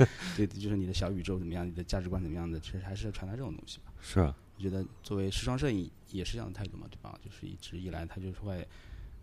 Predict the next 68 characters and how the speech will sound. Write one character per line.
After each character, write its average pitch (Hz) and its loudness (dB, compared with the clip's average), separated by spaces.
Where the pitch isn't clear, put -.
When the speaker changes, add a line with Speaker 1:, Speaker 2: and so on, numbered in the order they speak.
Speaker 1:
在 92 -2
很 87 -4
快 101 10
速、 98 0
很， 87 -4
就 92 -4
是 92 0
很 87 -2
新 120 2
锐 113 4
地 90 -2
去 90 0
跟 107 4
世 107 2
界 101 -2
切 107 6
入 104 0
嘛， 92 -2
表 85 -2
达 95 -2
某 92 2
些 92 0
观 110 6
点 104 2
嘛。 - -2
在 98 -2
我 - 0
看 - -4
来， 92 -4
这 98 -4
就 95 -2
是 90 -2
时 - -4
装 95 -2
摄 101 0
影 85 -4
它 - -6
的 87 -6
一 85 -6
个， 87 -8
一 - -8
部 98 -2
分 95 -2
的， 85 -4
嗯， 90 -4
蛮 90 -4
大 113 -2
部 101 -6
分 92 -4
的 80 -4
意 85 -2
义 - -6
吧。 - -10
其 - -6
实 104 -4
它 101 -2
是 98 -2
有 92 -2
很 87 -8
多 98 -4
很 92 -4
多 90 -4
动 95 -4
机 82 -6
的。 85 -8
Speaker 2:
嗯。 80 6
Speaker 1:
对， 90 -8
对， 85 -8